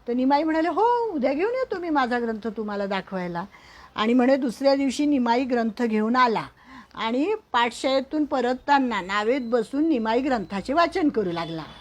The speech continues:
दोघंही जण नावेमध्ये बसलेले असतात आणि निमाई आपल्या ग्रंथाचं वाचन करत असतो. आणि ते ऐकता ऐकता रघुनाथाच्या चेहऱ्यावरचे भाव पालटले. त्यांना असं वाटलं की हा ग्रंथ किती सुंदर आहे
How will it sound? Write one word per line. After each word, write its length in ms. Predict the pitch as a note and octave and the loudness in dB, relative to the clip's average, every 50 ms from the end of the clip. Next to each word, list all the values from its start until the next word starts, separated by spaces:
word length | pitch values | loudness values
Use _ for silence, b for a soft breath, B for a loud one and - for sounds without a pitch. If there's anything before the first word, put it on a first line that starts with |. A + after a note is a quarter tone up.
| - - - - - - | -20 -20 -20 -20 -6 -2
दोघंही 300 | G#3+ A#3 A#3 A#3+ D#4 F4 | 0 2 4 4 2 2
जण 220 | D#4+ D#4 D#4 D#4 | 2 2 2 2
नावेमध्ये 520 | D#4 C#4+ B3+ A#3+ B3+ C#4 C4+ C#4+ C4 D#4 D4 | 4 4 4 4 4 2 2 0 -2 -2 0
बसलेले 420 | D4+ B3+ - - A#3+ A3+ G#3+ G#3+ | -2 -2 -2 -4 -4 -2 -2 -2
असतात 480 | G3+ F#3 - - - G#3 G#3 A#3 D#4 - - B B B B B B - | -4 -4 -8 -10 -8 -4 -2 -2 -2 -4 -6 B B B B B B -8
आणि 200 | G3+ A3 B3 C4+ | -4 0 2 2
निमाई 500 | C4 C4 B3+ B3 B3+ B3+ C4 D4 D4+ C#4 | 4 4 4 2 2 2 2 2 2 2
आपल्या 320 | D#4 G4 G4 - C4 B3 | 2 2 2 0 -4 -4
ग्रंथाचं 500 | B3 B3+ A#3+ A#3+ A#3 A#3+ C4 C#4 - E4 | -4 -4 -4 -4 -6 -6 -8 -6 -4 2
वाचन 360 | E4+ D#4+ D#4 D#4 - F4+ D4+ | 2 4 4 2 2 -2 -2
करत 320 | - A3 F#3+ F3 D#3+ - E3+ | 0 -2 -4 -6 -6 -8 -12
असतो. 380 | D3+ - - - D#3+ C#3 - b b b b b b b b b b | -14 -14 -16 -20 -20 -20 -20 b b b b b b b b b b
आणि 240 | - A#3 C4+ D#4 D#4+ | -2 0 0 0 0
ते 200 | E4 - D4 D#4+ | 0 0 4 6
ऐकता 480 | F4+ F4 C#4 C4+ C4+ - _ - D#4 | 6 6 4 2 -2 -4 _ -2 0
ऐकता 440 | D#4+ D4 C4+ C4 - - D4+ D#4 D4 | 2 2 0 -2 -2 -2 -2 0 0
रघुनाथाच्या 800 | C4+ A3+ A3 A3+ C#4+ D#4 C#4+ C#4+ C#4 C#4+ C#4+ C#4+ C#4+ D4+ D4+ - | 0 -2 -2 -2 0 0 0 0 0 -2 -4 -4 -2 -4 -4 -2
चेहऱ्यावरचे 540 | D4 A#3+ A3 A3+ A#3+ B3 B3 A#3+ - C#4+ | -2 -2 0 0 0 0 -2 -2 -2 -4
भाव 260 | C#4+ A#3+ G3+ F3 G3+ G#3+ | -6 -4 -6 -6 -6 -2
पालटले. 580 | - C4 A#3+ G#3+ G#3 G3+ F3 - D#3+ D3+ D3 B2+ - b b b b b b b b _ _ - | 2 2 2 4 2 0 -2 -6 -10 -12 -14 -14 -16 b b b b b b b b _ _ -12
त्यांना 260 | E3 F3+ F#3+ G#3+ A3+ | -8 -6 -4 0 0
असं 220 | A#3+ - - C#4+ | 0 0 2 2
वाटलं 440 | C4+ C#4 A#3 F#3+ - G#3+ G#3 A3+ C#4 | 2 2 2 0 -2 -2 0 0 0
की 120 | C#4+ E4 | 0 -2
हा 180 | C#4 G#3 G#3+ A#3 | -2 -2 -2 -2
ग्रंथ 340 | B3 D4 D4 D4+ D4 - D#4+ | 0 0 0 0 0 0 -4
किती 320 | D#4+ - C#4+ - - F4+ | -4 -6 -6 -4 -4 -6
सुंदर 420 | F4+ - F4 D4 C4+ C4 C#4+ D4 D4+ | -4 -2 0 2 2 2 4 2 2
आहे 260 | C4+ B3+ B3 B3+ | 2 0 0 -2